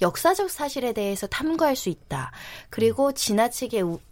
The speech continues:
Speaker 1: 의도적으로 악의적으로 그리지 않는다고 한다면 명예훼손이라는 위법-, 위법적인 상황을 인정해주지 않는다. 그리고 시청자들이 진실과 허구와, 어, 약간 창작된 역사에 대해서 가려낼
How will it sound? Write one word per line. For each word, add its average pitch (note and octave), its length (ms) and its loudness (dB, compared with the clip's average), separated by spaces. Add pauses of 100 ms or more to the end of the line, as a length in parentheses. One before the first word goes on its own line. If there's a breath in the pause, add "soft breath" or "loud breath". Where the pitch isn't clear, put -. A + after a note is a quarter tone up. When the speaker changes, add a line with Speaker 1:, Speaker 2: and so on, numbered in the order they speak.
Speaker 1:
의도적으로 A3+ 800 2
악의적으로 G3+ 1040 0 (300 loud breath)
그리지 G#3+ 320 4
않는다고 F#3 840 2
한다면 G#3+ 500 -2
명예훼손이라는 G#3+ 960 0
위법-, E3+ 280 -2 (120)
위법적인 G3+ 540 0
상황을 G3+ 440 -2
인정해주지 F#3 580 -2
않는다. D3 500 -4 (340 loud breath)
그리고 A#3 280 2
시청자들이 C4+ 840 0
진실과 A3 680 2
허구와, C4+ 640 2 (460 loud breath)
어, F#3 280 2
약간 G3 280 0
창작된 D#4 720 0
역사에 F#3+ 480 0
대해서 F#3 420 -2
가려낼 A3+ 640 2